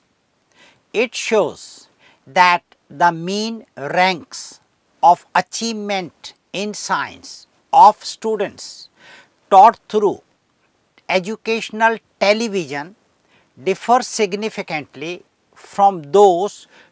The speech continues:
taught through lecture method. So, there was a significant association between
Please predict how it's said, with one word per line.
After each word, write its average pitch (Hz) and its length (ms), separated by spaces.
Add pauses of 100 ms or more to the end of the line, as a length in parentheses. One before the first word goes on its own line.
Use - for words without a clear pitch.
(220)
taught 208 380
through 185 420 (120)
lecture 175 520
method. 170 520 (600)
So, - 540 (400)
there 208 340
was 226 280
a 220 100
significant 226 880
association 170 960 (600)
between 185 580